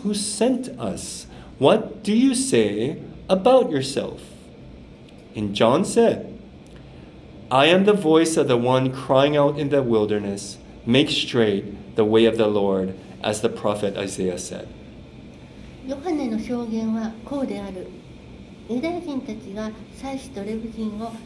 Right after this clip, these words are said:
Speaker 2: エルサレムからヨハネのもとに使わして、「あなたはどなたですか？」と尋ねさせ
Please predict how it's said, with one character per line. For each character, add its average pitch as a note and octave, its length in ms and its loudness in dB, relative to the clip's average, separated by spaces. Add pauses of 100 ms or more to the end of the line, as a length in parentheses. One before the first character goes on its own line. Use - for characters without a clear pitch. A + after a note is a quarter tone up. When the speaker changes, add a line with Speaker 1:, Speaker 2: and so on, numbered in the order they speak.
(200)
Speaker 2:
エ A#3+ 100 -6
ル D4+ 80 -6
サ F4+ 160 -8
レ E4 120 -4
ム C4 120 -6
か G3+ 140 -10
ら F#3 80 -8
ヨ A3+ 160 -8
ハ D4 100 -10
ネ A#3+ 140 -6
の G3 120 -6
も F#3+ 100 -6
と G3+ 100 -12
に G3 160 -12
使 - 180 -14
わ G#3+ 160 -8
し - 120 -14
て、 G3+ 240 -12 (720)
「あ G#3 100 -8
な D#4+ 160 -6
た C4 160 -8
は G#3 140 -8
ど B3+ 120 -8
な D#4 140 -6
た D4 140 -8
で A3 180 -8
す - 120 -14
か？」 C4 200 -12
と G3+ 80 -12
尋 G#3+ 300 -10
ね G#3+ 80 -4
さ G3+ 140 -14
せ - 60 -16